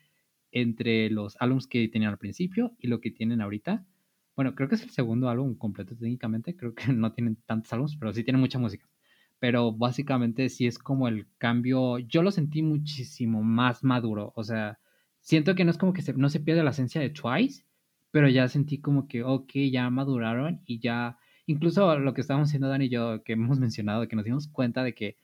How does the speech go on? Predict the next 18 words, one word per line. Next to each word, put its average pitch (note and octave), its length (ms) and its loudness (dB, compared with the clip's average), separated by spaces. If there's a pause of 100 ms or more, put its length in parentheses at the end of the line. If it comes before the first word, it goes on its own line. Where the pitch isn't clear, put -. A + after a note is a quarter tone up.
(160)
ahorita B2+ 340 0
se B2+ 60 -8
está A#2+ 180 -4
usando A#2+ 280 -2
mucho A#2 540 -2
los A2+ 240 -6
sonidos A2 600 -4 (260)
como, G2+ 440 -6
no G#2+ 120 -4
sé - 120 -12
si B2 80 -6
decir G#2 240 -12
retro, G#2+ 400 -6 (340)
pero A#2+ 180 0
de A2 60 0
los G#2+ 100 -2
setenta, G#2+ 460 -4
ochenta, G2+ 520 -8